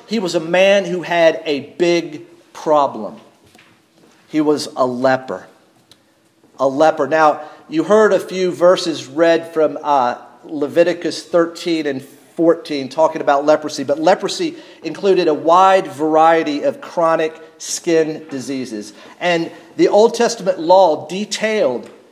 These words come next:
very minute regulations as to how this disease, how this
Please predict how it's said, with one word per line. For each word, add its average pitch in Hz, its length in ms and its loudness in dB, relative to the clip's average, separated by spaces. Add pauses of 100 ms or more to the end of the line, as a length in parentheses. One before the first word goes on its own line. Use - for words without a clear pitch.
(560)
very 196 460 4
minute 175 580 0
regulations 165 880 -2
as 147 200 -10
to 156 220 -8 (180)
how 180 580 4 (140)
this 170 540 -2
disease, 131 840 -8
how 151 200 2
this 143 300 -2